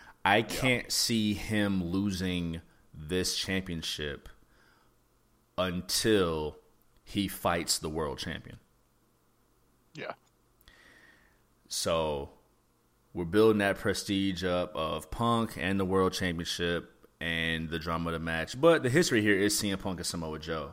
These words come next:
Speaker 1: itself. They've got a twenty
Speaker 2: Yeah.
Speaker 1: year plus history. Um, C M Punk is the attraction here, and Samoa Joe is the opponent. Now, this crowd will love it,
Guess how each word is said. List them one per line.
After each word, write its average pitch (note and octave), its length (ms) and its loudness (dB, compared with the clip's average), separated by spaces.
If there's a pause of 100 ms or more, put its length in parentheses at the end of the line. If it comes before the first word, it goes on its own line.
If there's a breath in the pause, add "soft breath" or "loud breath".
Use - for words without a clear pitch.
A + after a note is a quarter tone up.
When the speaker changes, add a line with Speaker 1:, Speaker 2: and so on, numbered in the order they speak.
Speaker 1:
itself. D2 540 -8 (680 loud breath)
They've F2 180 0
got F2+ 160 2
a E2+ 60 0
twenty F#2 360 -4
Speaker 2:
Yeah. F2 140 -4
Speaker 1:
year E2 180 -2
plus D#2+ 400 -8
history. D2 560 -8 (560 loud breath)
Um, C#2+ 720 -8 (2250 soft breath)
C - 460 0
M C3 140 2
Punk A#2 260 0
is F#2+ 100 0
the F#2 120 0
attraction F2 760 -2
here, D2+ 500 -8
and D#2 200 -8
Samoa E2+ 420 -2
Joe D#2 460 -4
is D2+ 220 -8
the D#2 100 -10
opponent. B1+ 400 -12 (1900 soft breath)
Now, F2 220 0
this E2+ 140 -2
crowd F#2+ 360 2
will F2 120 2
love G#2+ 280 6
it, F2 200 0